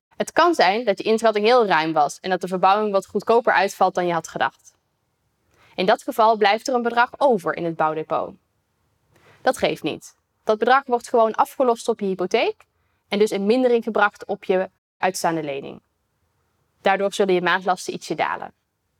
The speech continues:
Het kan ook zijn dat de verbouwing duurder uitvalt dan verwacht. Als je verbouwing nog niet af is, maar het bouwdepot is leeg,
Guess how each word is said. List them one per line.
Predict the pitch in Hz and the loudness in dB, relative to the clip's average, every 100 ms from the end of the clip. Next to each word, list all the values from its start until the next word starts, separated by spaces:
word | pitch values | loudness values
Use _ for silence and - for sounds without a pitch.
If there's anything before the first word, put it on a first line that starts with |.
| _ _ _ _ _ - | _ _ _ _ _ -12
Het | - | -2
kan | 247 302 | 0 2
ook | 302 | 2
zijn | 190 180 233 | 0 2 0
dat | 247 | -2
de | |
verbouwing | 220 185 175 196 220 | -2 2 2 2 0
duurder | 196 277 233 | 2 2 4
uitvalt | 170 - - 156 | 2 0 -2 -4
dan | 151 160 | -2 -4
verwacht. | 165 151 - - - _ _ _ _ _ _ _ _ _ _ _ _ _ _ - | -4 -4 -4 -12 -20 _ _ _ _ _ _ _ _ _ _ _ _ _ _ -2
Als | 208 | -2
je | 233 | 0
verbouwing | 220 240 294 302 | 2 4 4 4
nog | 262 | 2
niet | 294 285 | 0 0
af | - 311 | 2 2
is, | 196 180 | 2 0
maar | 214 208 | 0 0
het | 190 | 4
bouwdepot | 240 269 262 202 | 4 2 0 0
is | 190 | 0
leeg, | 214 226 175 | 0 0 0